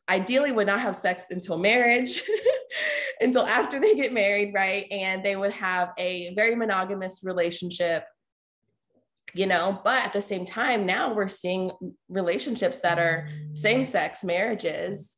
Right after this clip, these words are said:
um, and maybe they're, um, polyamorous, or maybe they're, you know, I don't know. It really could be, there's so many types of relationships under the sun, but for whatever reason, we've been fed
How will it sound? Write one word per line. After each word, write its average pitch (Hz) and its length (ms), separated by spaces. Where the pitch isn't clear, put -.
um, 180 320
and 202 120
maybe 202 280
they're, 202 580
um, 190 460
polyamorous, 226 880
or 208 380
maybe 196 300
they're, 196 540
you 233 120
know, 247 60
I 262 80
don't 381 120
know. 392 180
It 233 100
really 294 240
could 294 180
be, 233 140
there's 240 280
so 240 220
many 240 340
types 202 280
of 214 80
relationships 180 560
under 175 160
the 170 80
sun, 185 340
but 160 160
for 185 100
whatever 175 320
reason, 175 380
we've 165 160
been 165 160
fed 160 300